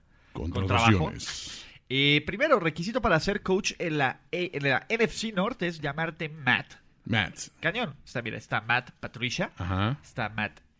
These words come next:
Speaker 1: Nagy.
Speaker 2: Nagy.
Speaker 1: Y ahora está Matt LeFleur de, para los Green Bay Packers, que, cuyo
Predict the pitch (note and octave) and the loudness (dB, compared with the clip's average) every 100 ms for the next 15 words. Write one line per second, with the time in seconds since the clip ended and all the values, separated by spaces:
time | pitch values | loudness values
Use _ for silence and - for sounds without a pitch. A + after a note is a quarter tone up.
0 | _ - G#2+ G#2 A2+ F3+ - B2 D3+ C#3 | _ -20 -8 -6 -6 -8 0 2 4 2
1 | G2+ - _ - - _ - A#2+ C#3 - | -2 -4 _ -20 -20 _ -4 0 0 0
2 | C#3+ C3+ B2+ D#3+ G#3+ D#3+ - D3+ B3 G#3+ | 0 0 0 0 2 0 2 2 4 2
3 | A2+ A#2 A2+ C3 A#2+ A#2+ A2+ C3 F#3 F#3 | 2 0 2 4 4 4 0 -2 -2 -2
4 | C#3+ C#3+ C#3 D3+ G3 - C3 A2 - C3 | 2 2 4 0 0 0 2 2 0 2
5 | A#2+ A2+ A2+ | 4 4 2